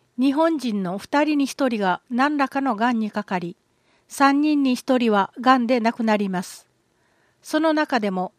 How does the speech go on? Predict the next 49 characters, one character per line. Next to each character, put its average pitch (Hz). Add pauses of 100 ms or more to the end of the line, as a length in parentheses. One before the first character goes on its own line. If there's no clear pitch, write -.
大 254
腸 330
が 269
ん 214
の 202
罹 202
患 220
率、 185 (400)
病 262
気 302
に 294
か 285
か 294
る 277
率 233 (140)
は、 190 (540)
男 226
性 285
で 262
は 190 (160)
胃 247
が 277
ん 302
に 302
次 269
い 226
で 247
二 247
位、 - (800)
女 233
性 269
で 247
も 185 (300)
乳 302 (100)
が 269
ん 226
に 208
次 240
い 208
で 233
二 269
位 247
と 269
な 220
っ -
て -
い 233
ま 180
す。 -